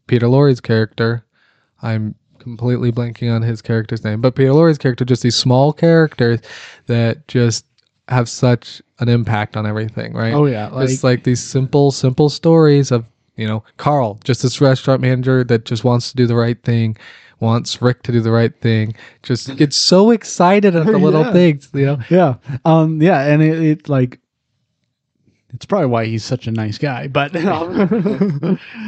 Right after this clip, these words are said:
Speaker 2: um, d-, like, he, he even does such a good job, like, 'cause when you first, I, is the first, I think the first time you see him is when he runs into that vulture guy.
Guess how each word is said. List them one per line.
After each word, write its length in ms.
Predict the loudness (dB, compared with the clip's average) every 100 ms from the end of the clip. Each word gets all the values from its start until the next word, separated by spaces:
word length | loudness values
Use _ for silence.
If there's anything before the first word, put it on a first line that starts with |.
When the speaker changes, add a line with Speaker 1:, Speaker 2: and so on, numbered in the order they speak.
| -8 0
Speaker 2:
um, 460 | 2 2 0 -6
d-, 160 | -8 -8
like, 320 | 0 0 0 -2 -14 _ _ _ _ _
he, 140 | -20 -20 _
he 220 | -14 -10 -6 -4
even 240 | 2 4
does 240 | 4 0
such 360 | -2 -4 -2 0
a 60 | 0
good 280 | 0 0
job, 600 | -2 -6 -4 -8 -10 -14 -4
like, 300 | 0 0 -4 _ _ -2
'cause 360 | 2 2 -2 -14 _ _ _ _ _ _ _ _ _ _ -8
when 160 | -2 0
you 100 | 0
first, 380 | 0 0 0 -4
I, 100 | 0
is 360 | 2 2 0 0
the 160 | -2
first, 360 | -4 -2 -2 -2 -6
I 80 | -4
think 220 | 0 0
the 80 | 0
first 300 | 0 0 2
time 180 | 0 2
you 80 | 2
see 320 | 2 2 4
him 380 | 4 2 0 -4
is 160 | -4 0
when 140 | 0
he 160 | 0 -2 -4 -6
runs 320 | -2 0 0 -2
into 280 | -4 -4 -4
that 280 | -4 -6 -10 _ _
vulture 480 | -4 -4 -4 -8 -10
guy. 420 | -8 -6 -6 -10